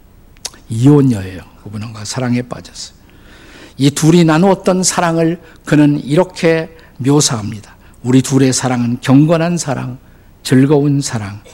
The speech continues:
낭만적인 사랑, 그리고 리얼한 사랑이었다. 어떤 때는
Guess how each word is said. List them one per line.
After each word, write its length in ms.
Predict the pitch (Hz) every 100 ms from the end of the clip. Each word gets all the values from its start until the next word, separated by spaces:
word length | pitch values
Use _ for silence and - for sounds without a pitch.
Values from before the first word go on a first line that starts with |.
| - - -
낭만적인 800 | 123 135 175 175 170 160 165 156
사랑, 320 | - 101 101 - - - - _
그리고 520 | - 110 104 104 104 - _ 110
리얼한 640 | 127 156 147 139 135 139
사랑이었다. 800 | 135 - 113 92 80 85 - - - _ _ _ _ - _ - - - -
어떤 280 | 135 151 147
때는 260 | 151 156